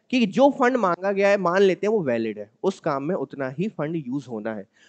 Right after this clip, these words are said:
तो क्या उस फंड का उपयोग सही तरीके से किया जा रहा है या नहीं?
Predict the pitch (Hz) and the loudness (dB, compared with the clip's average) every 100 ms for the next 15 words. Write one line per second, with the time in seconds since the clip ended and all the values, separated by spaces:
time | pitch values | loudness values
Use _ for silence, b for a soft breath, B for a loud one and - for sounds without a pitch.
0 | b 220 220 - 196 220 - 202 202 - | b 2 4 0 2 2 2 -2 -2 -2
1 | 175 190 196 196 - 147 160 170 190 - | -2 0 -2 -2 -4 -4 -2 -2 -2 -4
2 | 147 170 165 147 147 156 165 156 139 147 | -4 -2 -2 -4 -6 -8 -8 -4 -4 -2
3 | 123 120 113 120 131 104 101 104 | -2 -4 -6 -10 -8 -8 -10 -14